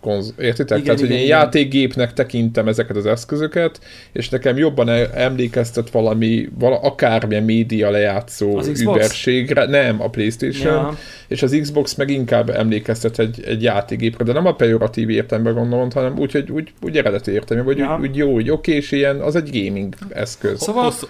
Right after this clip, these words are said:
Speaker 3: hosszú volt az út a V H S lejátszótól.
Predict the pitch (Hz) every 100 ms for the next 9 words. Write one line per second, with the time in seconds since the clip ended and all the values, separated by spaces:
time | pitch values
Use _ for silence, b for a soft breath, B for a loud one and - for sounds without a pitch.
0 | - 143 - 101 98 98 98 92 92 90
1 | - - 98 82 85 - 90 85 85 -
2 | 90 92